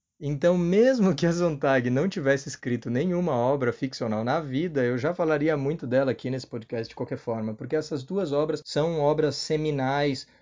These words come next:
dentro desse campo de estudos da medicina humanística,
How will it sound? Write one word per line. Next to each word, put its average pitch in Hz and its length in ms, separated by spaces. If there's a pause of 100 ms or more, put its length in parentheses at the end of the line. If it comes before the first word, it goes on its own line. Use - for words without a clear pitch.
(100)
dentro 156 400
desse 156 420
campo 151 360
de 127 100
estudos 127 640
da 127 240
medicina 131 540
humanística, 127 1000